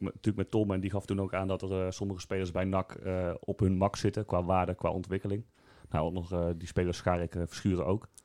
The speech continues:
Ehm, dus ik heb wel met hem gehad over zijn carrièrepad. En, en waar dat hij zichzelf over een x aantal jaar ziet, ziet voetballen. Maar Arno, die bekijkt het allemaal wel lekker. Die vindt het, eh, die vindt het prima bij nak. Die ziet wel wat er op zijn pad komt. Komt er niks, is het goed bij nak.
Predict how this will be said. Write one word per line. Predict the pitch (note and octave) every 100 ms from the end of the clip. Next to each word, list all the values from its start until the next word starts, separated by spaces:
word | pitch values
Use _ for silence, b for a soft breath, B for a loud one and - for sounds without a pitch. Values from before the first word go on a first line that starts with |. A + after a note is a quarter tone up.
| b b b b b
Ehm, | - F2 F2
dus | F2
ik | D#2+
heb | F2+
wel | F#2
met | F#2 F2+
hem | E2+
gehad | F2+ -
over | F#2 F2 F2
zijn | F#2
carrièrepad. | F#2+ F#2 F#2+ F#2+ F#2+ F#2 F#2
En, | F2 F2
en | F2+ F2 E2+
waar | F#2 F2
dat | F2+
hij | F2+
zichzelf | F2 - F2+ F2+
over | F2 F2
een | F2+
x | E2+
aantal | F2
jaar | F2 E2+
ziet, | F2 E2+ -
ziet | - F2+
voetballen. | - B2 A#2+ A#2+ - B B B B
Maar | A2
Arno, | A2 G2+ F2+
die |
bekijkt | F2 - D#2+
het | F2+
allemaal | F2 E2+
wel | F2
lekker. | E2 - -
Die |
vindt | G2 G2
het, | F#2 F#2+
eh, | F2+
die | F2+
vindt | F2+ G2
het | F2+
prima | B2+ A#2
bij | G2
nak. | F#2+ F#2+ G2 F#2
Die | F#2
ziet | A2 G2
wel |
wat | F#2
er | F2
op | F2+
zijn | -
pad | F#2+ -
komt. | F2 F2 -
Komt | F#2+
er | F#2
niks, | F#2+ F#2
is | E2+
het | E2+
goed | - F#2
bij | -
nak. | A2 A#2